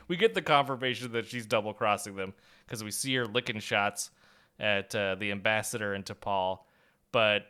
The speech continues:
there is an interesting thing where he is, like, in a level below her and sneaking through with some very eighties music playing,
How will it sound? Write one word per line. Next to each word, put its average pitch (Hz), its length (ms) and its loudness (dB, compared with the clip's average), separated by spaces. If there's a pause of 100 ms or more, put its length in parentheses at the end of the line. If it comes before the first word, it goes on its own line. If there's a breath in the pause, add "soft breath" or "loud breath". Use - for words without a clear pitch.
there 143 240 2
is 185 180 0
an 208 80 0
interesting 180 500 -2
thing 165 200 0
where 143 160 2
he 156 180 -2
is, 147 220 -2
like, 120 340 0 (140)
in 135 160 -2
a 135 80 2
level 135 460 2
below 127 500 2
her 101 400 -2
and 110 240 -4
sneaking 127 640 -4
through 117 340 -4
with 110 160 -4
some 107 220 -6
very 127 500 -4
eighties 113 380 -6
music 113 400 -8
playing, 90 460 -6